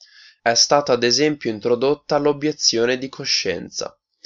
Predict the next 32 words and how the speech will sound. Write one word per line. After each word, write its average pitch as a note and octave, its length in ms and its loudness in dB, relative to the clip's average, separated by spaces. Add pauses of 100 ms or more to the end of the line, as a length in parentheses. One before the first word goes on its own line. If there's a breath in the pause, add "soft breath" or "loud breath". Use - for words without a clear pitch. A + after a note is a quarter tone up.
(580 soft breath)
Questa A2+ 320 2
modifica C#3+ 760 0
è D3+ 140 4
stata D3 340 4
inserita A2+ 720 2
per - 200 -8
facilitare D3+ 760 2
l'approvazione C#3+ 1120 -2 (180)
e - 160 -2
non A#2+ 160 4
riguarda B2+ 640 2
solo A#2 320 0
i A2+ 60 -2
singoli A#2 500 2
medici, G#2 640 -4
ma C3 140 2
anche D#3+ 260 0
le D#3 100 -2
strutture, C3+ 840 -6 (420 loud breath)
ragione A#2+ 480 2
per B2+ 160 0
cui C3+ 300 -2
le A2 100 2
strutture C#3 560 -4
ospedaliere B2 800 2
religiose A#2 720 -2
potranno D3 520 0
decidere C#3+ 600 0
di G#2 140 -6
non D3 240 -2
praticare B2+ 560 0
aborti. G#2 600 -4